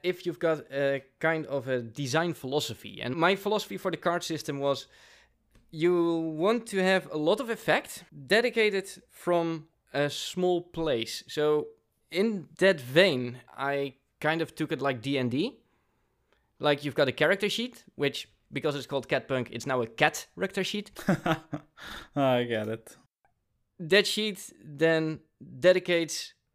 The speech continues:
Speaker 1: parts of the game. So a game asks the character sheet, "Can I do this?" And if it says yes, then it will do the thing. And if it says no, it doesn't do the thing, which is a kind of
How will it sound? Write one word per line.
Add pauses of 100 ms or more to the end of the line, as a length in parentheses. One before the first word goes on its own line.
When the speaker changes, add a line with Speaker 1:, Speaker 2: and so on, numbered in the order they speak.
(140)
Speaker 1:
parts
of
the
game.
So
a
game (520)
asks
the
character
sheet,
"Can
I
do
this?"
And
if
it
says
yes, (640)
then
it
will
do
the
thing.
And
if
it
says
no,
it
doesn't
do
the
thing, (220)
which (300)
is
a
kind
of